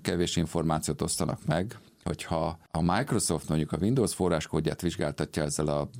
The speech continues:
eszközzel át, ugye kettő mód van. Az egyik az az, hogy felhős szolgáltatáson keresztül használja,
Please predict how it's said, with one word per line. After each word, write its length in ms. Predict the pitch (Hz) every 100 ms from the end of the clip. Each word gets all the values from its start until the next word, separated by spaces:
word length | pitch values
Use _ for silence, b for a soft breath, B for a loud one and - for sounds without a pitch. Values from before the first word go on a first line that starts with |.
| -
eszközzel 680 | 85 82 - 76 - 71 -
át, 340 | - 64 -
ugye 240 | - - 143
kettő 320 | - 107 - 82
mód 260 | 76 71
van. 200 | - -
Az 120 | 101
egyik 280 | 143 156 131
az 120 | 120
az, 180 | 117 117
hogy 360 | - 113 104 98
felhős 400 | - - 76 71
szolgáltatáson 720 | - - 71 71 - - -
keresztül 400 | - - 90 -
használja, 520 | 120 131 143 131 143